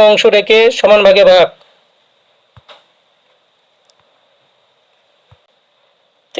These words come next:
এখানে কয় ভাগে ভাগ করব সেটা এখানে দেবো। ধরুন এখানে তিন ভাগে ভাগ করব। জমি ভাগ কোণ এখানে ক্লিক করব। ক্লিক করে মাত্রই দেখুন এইভাবে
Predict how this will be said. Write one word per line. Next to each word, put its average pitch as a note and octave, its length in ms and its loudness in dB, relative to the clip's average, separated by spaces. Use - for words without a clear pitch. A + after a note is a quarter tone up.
এখানে G#3+ 240 -2
কয় G#3+ 160 2
ভাগে G3+ 200 0
ভাগ G3+ 180 0
করব G#3 180 0
সেটা G3+ 240 -2
এখানে G3+ 240 -2
দেবো। F3 140 0
ধরুন G3+ 260 2
এখানে A3 180 -2
তিন A3 200 -2
ভাগে G3 200 2
ভাগ G#3 80 2
করব। G3 160 0
জমি G3+ 240 0
ভাগ G3 180 2
কোণ G#3 180 2
এখানে G#3 240 0
ক্লিক G3+ 240 -6
করব। E3 160 2
ক্লিক G#3 220 -4
করে G#3+ 200 0
মাত্রই G#3 400 0
দেখুন G3+ 220 0
এইভাবে G3 320 2